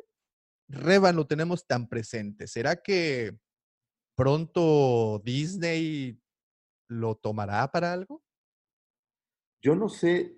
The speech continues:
Speaker 2: eh, digo, el personaje está chido. Yo creo que tiene que ver con esta,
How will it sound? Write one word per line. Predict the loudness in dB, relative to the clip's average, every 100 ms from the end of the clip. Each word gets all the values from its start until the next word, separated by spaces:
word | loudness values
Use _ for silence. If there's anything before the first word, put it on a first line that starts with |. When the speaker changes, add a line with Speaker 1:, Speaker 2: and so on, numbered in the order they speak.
| _
Speaker 2:
eh, | 0 2 4 2 2 0
digo, | 0 2
el | 2
personaje | -2 -2 -4 -4 -4
está | -6 -4
chido. | -2 2 0 -2 -14 _ _
Yo | 0 4 4
creo | 4
que | 2
tiene | 4 4 4 2
que | 4
ver | 4 4
con | 0
esta, | 2 -2 0 4 6 6 4 4 2 0 -2 -4